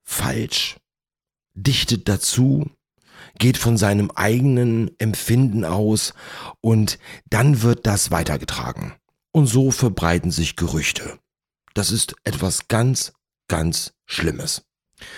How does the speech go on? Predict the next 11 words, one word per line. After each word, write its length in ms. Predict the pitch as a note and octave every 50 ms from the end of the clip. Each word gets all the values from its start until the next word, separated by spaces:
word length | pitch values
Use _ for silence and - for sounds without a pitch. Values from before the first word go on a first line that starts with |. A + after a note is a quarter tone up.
| - - -
Mir 180 | - F#2 G#2+ A2+
ist 120 | A2 B2+
in 100 | C3+ A2+
meinem 420 | G2 F#2 F2 F#2+ G#2+ A#2+ A#2 F#2+ -
eigenen 420 | - F2 F#2 G2+ A2 B2+ A#2+ A#2
Leben 300 | G#2+ G2 G#2+ A2 F#2 G2
aufgefallen, 760 | - - E2 - - - F#2+ - - E2+ F2 F2 F2 F2+ F2
dass 380 | D#2 F2+ E2 - - - - -
die 300 | - D2 - - F2+ G#2
Menschen, 480 | G#2 F#2+ F#2 F#2 F2+ - - F#2 F#2+ E2+
die, 320 | E2 F2 E2+ F2 F2 D2